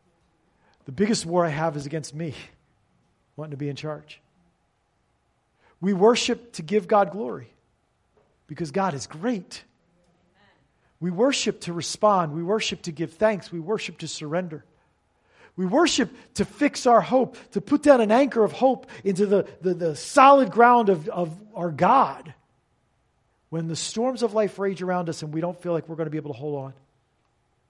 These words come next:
And we worship because probably every single week we need the recovery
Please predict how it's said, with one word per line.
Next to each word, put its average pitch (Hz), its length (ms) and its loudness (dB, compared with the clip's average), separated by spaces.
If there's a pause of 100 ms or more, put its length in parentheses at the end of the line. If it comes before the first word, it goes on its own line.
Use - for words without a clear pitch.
(760)
And 131 80 -14
we 135 80 -10
worship 165 540 -4 (640)
because 151 380 -6 (220)
probably 247 800 -2
every 190 300 -6
single 185 420 -8
week 143 380 -10 (260)
we 156 140 -10
need 170 180 -6
the 147 60 -10
recovery 135 720 -8